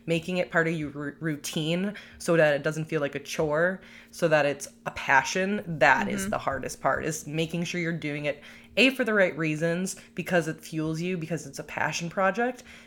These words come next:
Speaker 1: and B, if it makes you money at the end of the day, then that is a bonus, but it's not the root cause of why you're doing it.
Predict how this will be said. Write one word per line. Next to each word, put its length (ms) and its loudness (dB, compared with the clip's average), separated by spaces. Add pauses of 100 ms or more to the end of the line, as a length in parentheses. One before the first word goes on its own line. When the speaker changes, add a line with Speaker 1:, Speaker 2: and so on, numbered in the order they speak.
Speaker 1:
and 240 4
B, 260 0
if 140 0
it 100 -2
makes 340 -4
you 100 0
money 220 0
at 120 -2
the 180 -6
end 160 0
of 60 -6
the 80 -2
day, 320 2 (260)
then 200 2
that 280 10
is 220 -4 (100)
a 80 4
bonus, 540 0
but 140 -2
it's 180 -6
not 360 0
the 120 -2
root 320 -10
cause 380 0
of 100 -8
why 160 -4
you're 160 -8
doing 300 -12
it. 200 -10